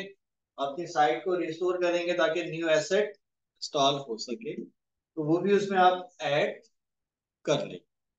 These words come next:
तो ये सब चीजें expense add होने के बाद आपके पास आएगी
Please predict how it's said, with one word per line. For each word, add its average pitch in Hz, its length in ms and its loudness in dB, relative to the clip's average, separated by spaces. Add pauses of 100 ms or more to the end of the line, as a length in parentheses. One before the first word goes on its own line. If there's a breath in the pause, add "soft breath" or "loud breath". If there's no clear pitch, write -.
(480)
तो - 1500 -18
ये 170 160 4
सब 196 180 2
चीजें 202 240 2
expense 196 440 0
add 170 200 4
होने 185 200 0
के 190 80 2
बाद 165 280 2
आपके 175 260 0
पास 160 280 -2
आएगी 151 280 0